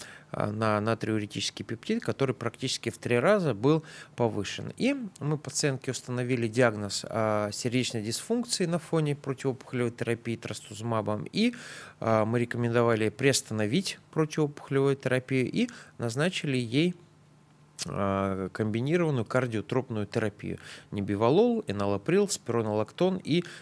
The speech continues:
диуретическую терапию торосемидом. И пациентка через две недели отмечает, а, положительную динамику, а, одышка уменьшилась, а,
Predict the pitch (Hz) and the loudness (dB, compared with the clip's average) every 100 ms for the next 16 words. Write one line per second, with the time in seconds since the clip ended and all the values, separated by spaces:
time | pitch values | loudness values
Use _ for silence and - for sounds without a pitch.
0 | - 117 113 110 - - - 120 110 113 | -8 -2 -2 -2 -4 -4 -2 -2 0 0
1 | 113 135 127 113 113 - 104 95 90 95 | 0 -2 0 -2 0 -2 -2 -4 -6 -8
2 | 101 - 214 - - 185 190 139 - 123 | -8 -6 -4 -2 0 0 0 -2 0 2
3 | 113 - - - - - - - - - | 2 -2 -8 -20 -20 -20 -20 -20 -12 -8
4 | 110 120 117 117 110 113 107 95 120 117 | 0 4 4 2 2 4 4 2 -2 -2
5 | - 113 101 95 - - - - 104 107 | 4 4 4 -2 -14 -16 -16 -8 -2 0
6 | 101 117 120 120 220 - 185 180 160 165 | 2 6 8 8 4 6 6 6 6 6
7 | 165 151 - 143 135 - - - - - | 6 4 2 0 0 -4 -18 -18 -16 0
8 | 113 107 104 104 101 - - 113 127 - | 4 4 6 4 2 -2 -2 2 2 2
9 | 113 107 180 202 - 151 143 - - - | 2 4 4 2 2 4 4 0 -2 -2
10 | 113 107 104 101 98 | 0 0 2 0 0